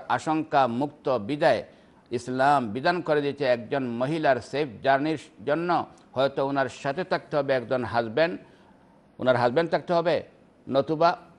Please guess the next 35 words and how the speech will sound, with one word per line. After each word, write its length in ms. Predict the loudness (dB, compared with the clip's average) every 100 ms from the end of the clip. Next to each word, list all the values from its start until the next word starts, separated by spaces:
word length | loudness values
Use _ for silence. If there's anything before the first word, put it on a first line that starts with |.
| _ _ _
মাহরামের 540 | -2 -2 4 4 4 2
মধ্য 200 | 2 -2
থেকে 200 | -4 -4
কোনো 240 | -4 -2
একজন 380 | -2 -2 -4 -6 -14 _
মাহরাম 480 | -2 -2 2 0 0
সাথে 240 | -4 -8 -6
থাকতে 300 | -8 -6 -8
হবে। 220 | -6 -6
মাহরাম 340 | -4 -2 0
বলতে 220 | -2 -6
কি 180 | -6 -6
বুঝি 280 | -6 -6 -8
আমরা? 280 | -8 -12 -16 -16 -12 -10 -10 -16 _ _ _ _ _ _ _ _ _ -20 _ _ _ _
যার 240 | 2 4 4
সঙ্গে 440 | 0 0 2 2
বৈবাহিক 580 | 2 0 2 2 0 -2
সম্পর্ক 640 | -4 -4 -4 -2 -2 0
করার 340 | -2 2 2 2
কোনো 220 | -4 -6
সুযোগ 320 | -6 -6 -4
নেই, 300 | 0 -2 -2 -10 -18 -4
হামেশার 600 | -2 -2 -4 0 0 0
জন্য 400 | -2 0 -2 0
যাদের 240 | 0 -2
সঙ্গে 280 | -6 -6 -2
বৈবাহিক 320 | -2 0 -2
সম্পর্কর, 680 | -4 -4 -4 -2 0 0 0 -10 _ _ -4
এ, 100 | -4
সুযোগকে 380 | -4 -6 -2 2
আল্লাহ 180 | 2 0
পাক 180 | -2
হারাম 460 | 2 6 6 6 0
করে 220 | 0 0
দিয়েছেন, 460 | 0 -2 0 -2